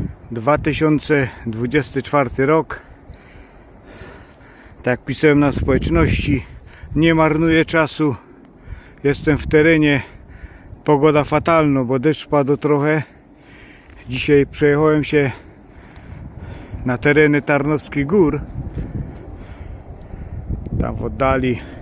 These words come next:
nie będę przybliżał, ale jest zabytkowa kopalnia srebra. A ja wam chciałem dzisiaj pokazać takie miejsce na tym wzgórzu. Praktycznie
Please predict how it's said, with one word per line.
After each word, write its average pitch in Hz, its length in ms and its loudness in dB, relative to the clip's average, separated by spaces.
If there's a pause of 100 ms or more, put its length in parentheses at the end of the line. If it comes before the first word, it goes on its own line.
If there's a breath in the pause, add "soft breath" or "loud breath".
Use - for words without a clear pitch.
(960 loud breath)
nie 127 160 0
będę 127 260 2
przybliżał, 127 640 -2
ale 123 180 0
jest 120 300 -4 (680 loud breath)
zabytkowa 127 600 -2
kopalnia 135 500 -2
srebra. 131 580 0 (960 loud breath)
A 127 80 0
ja 123 100 4
wam 135 120 2
chciałem 139 280 4
dzisiaj 131 240 -2
pokazać 131 480 0
takie 135 260 -2
miejsce 156 400 0
na 127 160 2
tym 127 180 -4
wzgórzu. 139 560 0 (2500 loud breath)
Praktycznie 156 720 2